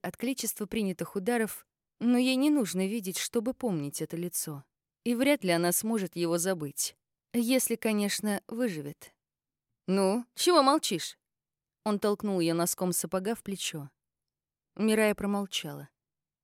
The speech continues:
Она жалела лишь о встрече с ним, но не собиралась отвечать, ведь познала на себе, насколько Никанор Метаксис жесток и развращен своим положением. «Готово!» Раздалось сквозь шум в голове.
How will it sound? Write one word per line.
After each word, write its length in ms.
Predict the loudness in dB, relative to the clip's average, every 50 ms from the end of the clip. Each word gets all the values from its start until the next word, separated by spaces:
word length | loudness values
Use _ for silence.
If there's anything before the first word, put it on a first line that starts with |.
| _ _ _ -2
Она 240 | 0 2 2 2
жалела 340 | 2 0 0 2 2 4 4
лишь 240 | 2 2 0 -2 -2
о 60 | -2
встрече 400 | -2 -2 -2 -2 -2 -2 -4 -4
с 140 | -4 -2 0
ним, 240 | 0 2 2 0 -2 _ _ _ _ _ -2
но 80 | 2
не 120 | 4 4 4
собиралась 540 | 4 2 2 2 2 2 2 2 0 -2 -6
отвечать, 680 | -6 -6 -6 -6 -4 -2 -2 -2 -2 -2 -4 -8 -8 _ _ _ _ -6
ведь 220 | -4 -4 -4 0
познала 400 | -2 0 0 0 0 0 0 2
на 120 | 0 0
себе, 480 | 0 0 -2 -2 0 0 0 0 -2 -6 _ _ -8
насколько 520 | -4 -2 0 0 0 0 -2 -2 -2 -2
Никанор 420 | -2 -2 0 0 0 0 0 0 0
Метаксис 600 | -2 -2 -2 -2 -4 -2 -2 -2 -2 0 -2 -2
жесток 680 | -2 -2 -2 -2 -2 -2 -2 -4 -6 -6 -6 -14 -20 -20 _ -20 -20 -20 _ -2
и 120 | 4 4
развращен 600 | 4 4 4 2 0 0 0 0 -2 -2 -2 -2
своим 340 | -2 0 2 2 2 2 2
положением. 680 | 0 0 0 0 0 -2 -2 -4 -4 -4 -6 -8 -12 -14 _ _ _ _ _ _ _ _ _ _ _ _ _ _ -2
«Готово!» 640 | 0 4 6 6 6 6 4 2 2 2 -2 -6 _ _ _ _ _ _ _ _ _ _ _ _ _ _ _ _
Раздалось 460 | -2 -2 -2 0 2 4 4 4 4 2
сквозь 260 | 0 0 0 0 0
шум 240 | 0 -2 -2 -4 -4
в 80 | -4
голове. 460 | -4 -4 -4 -4 -4 -6 -8 -12 -16